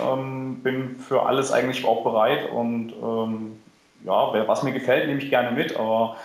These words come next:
wenn halt irgendwo was ist, wo ich sage, das passt mir nicht, dann muss ich's nicht auch unbedingt haben wollen.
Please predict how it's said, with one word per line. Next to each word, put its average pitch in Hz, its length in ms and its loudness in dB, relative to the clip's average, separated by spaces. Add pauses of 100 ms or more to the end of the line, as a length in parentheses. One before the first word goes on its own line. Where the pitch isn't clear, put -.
(180)
wenn 110 140 0
halt 110 140 0
irgendwo 123 420 -2
was 117 240 2
ist, 127 220 -6
wo 127 120 -4
ich 120 40 -8
sage, 117 240 4
das 113 160 -2
passt - 300 -2
mir 135 100 -2
nicht, 131 320 -4
dann 113 520 -2 (260)
muss 123 200 -4
ich's - 120 -8
nicht 120 120 -2
auch 117 120 -2
unbedingt 117 260 0
haben 110 260 2
wollen. 98 220 2